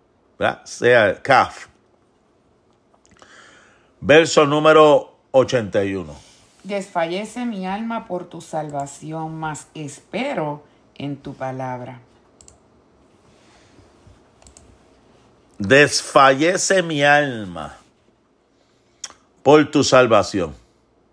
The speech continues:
Speaker 1: Él tiene, eh, el anhelo, el deseo, como muchos de nosotros, de ser librado,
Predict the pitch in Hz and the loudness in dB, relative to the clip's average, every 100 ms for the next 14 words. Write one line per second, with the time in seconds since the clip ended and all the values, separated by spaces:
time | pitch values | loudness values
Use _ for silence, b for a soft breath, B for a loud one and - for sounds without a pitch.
0 | _ _ - 95 92 98 123 127 135 123 | _ _ -12 -4 -4 -2 0 0 2 2
1 | 90 b b b b b b - 120 120 | -2 b b b b b b 0 4 4
2 | 113 - 127 117 120 120 120 147 147 117 | 4 -2 -2 2 4 4 4 2 2 2
3 | 87 - _ _ 127 120 110 110 - 156 | -2 -6 _ _ -2 0 0 -2 4 6
4 | 156 117 117 110 117 131 147 147 143 131 | 6 4 0 0 -2 -2 0 0 0 -2
5 | 143 139 135 123 117 - 143 143 135 120 | -2 -2 0 0 0 0 0 0 0 4
6 | 139 214 95 69 | 4 4 2 -4